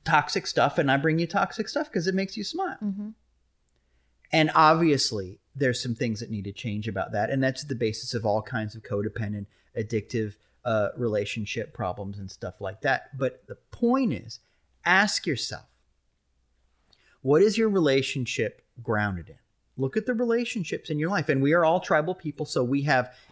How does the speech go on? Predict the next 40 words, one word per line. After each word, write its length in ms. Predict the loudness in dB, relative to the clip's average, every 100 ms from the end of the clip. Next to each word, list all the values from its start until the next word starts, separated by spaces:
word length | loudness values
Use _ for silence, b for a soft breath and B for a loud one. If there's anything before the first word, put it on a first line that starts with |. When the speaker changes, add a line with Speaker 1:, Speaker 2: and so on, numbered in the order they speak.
| 0
Speaker 1:
incredible 760 | 0 4 4 6 6 6 6 6
overlapping 720 | 4 6 6 6 4 2 2
Venn 240 | 4 4
diagrams 680 | 4 6 4 4 2 2 2
and 120 | 2 4
webs 360 | 4 4 4
of 120 | 4
all 220 | 6 6 4
kinds 360 | 2 0 0
of 100 | 0
different 260 | -2 -2 -2
relationships 460 | 0 0 -2 -2 2
Speaker 2:
Well, 180 | 4 6
Speaker 1:
with 100 | 4
Speaker 2:
and 80 |
Speaker 1:
people. 140 | 4 4
Speaker 2:
different 300 | 4 2 4
roles 300 | 4 6 6
that 120 | 4
we 160 | 2 -2
play 260 | 2 2 2
for 140 | 0
different 360 | -2 -2 -6 -6
people, 340 | -6 0 0
coworker, 920 | 2 4 4 4 0 2 2 2 -2 -8 -4
husband, 560 | 0 0 0 0 2
wife, 500 | 4 4 4 2 -4
parent, 680 | -6 -4 -2 -2 -4 -6 -14 -8
Speaker 1:
Mm-hmm. 360 | -4 -4 -6
Speaker 2:
um, 380 | -2 0 0 2
neighbor, 480 | 4 4 4 4 2
you 200 | 0 0
know, 140 | 0 2
all 200 | 2 4
of 80 | 2
it 200 | 0 0
that 160 | -2
you, 280 | -2 -4 -4
that 320 | -2 2 2 0
you, 480 | 0 2 2 0